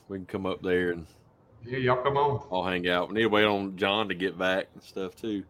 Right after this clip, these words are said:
Speaker 2: Yeah, he'll be gone for a while. I mean, they got hail while they were working hail down
Speaker 1: Yeah.
Speaker 2: there. <laughs>
Speaker 1: Yeah.
Speaker 2: So, it's crazy.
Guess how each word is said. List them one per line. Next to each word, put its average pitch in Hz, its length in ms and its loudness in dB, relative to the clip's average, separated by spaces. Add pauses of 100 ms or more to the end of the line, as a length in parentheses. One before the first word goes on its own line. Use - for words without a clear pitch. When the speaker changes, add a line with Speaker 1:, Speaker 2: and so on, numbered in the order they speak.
(320)
Speaker 2:
Yeah, 101 300 -2
he'll 113 140 -2
be 120 100 2
gone 101 260 -2
for 92 100 -8
a 95 40 -8
while. 101 460 0 (480)
I 104 60 -4
mean, 104 120 -2
they 113 100 4
got 107 200 6
hail 104 280 2
while 107 280 8
they 104 100 4
were 104 100 2
working 107 280 0
hail 104 260 2
down 92 180 -2
Speaker 1:
Yeah. 82 240 4
Speaker 2:
there. 170 240 0 (100)
<laughs> - 120 0
Speaker 1:
Yeah. 165 140 0 (120)
Speaker 2:
So, - 300 -6 (640)
it's - 140 -10
crazy. 107 540 0